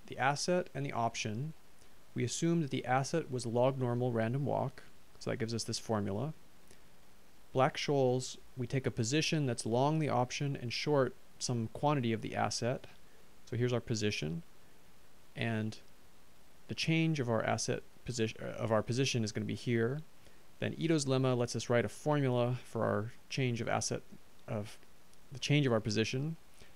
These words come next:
and we choose our delta in order to make the random part of our d pi go away.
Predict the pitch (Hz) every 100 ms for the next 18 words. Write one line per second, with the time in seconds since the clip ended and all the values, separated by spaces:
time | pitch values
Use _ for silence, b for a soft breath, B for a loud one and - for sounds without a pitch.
0 | B - 113 104 - 175 185 180 165 117
1 | 110 139 143 - 113 113 120 - - -
2 | - - - - 131 123 151 156 143 135
3 | 131 107 117 135 147 135 110 - 135 113
4 | - 113 104 104 101 110 - - - -
5 | - 135 123 - 139 117 110 113 117 -
6 | - - 127 120 110 113 85 -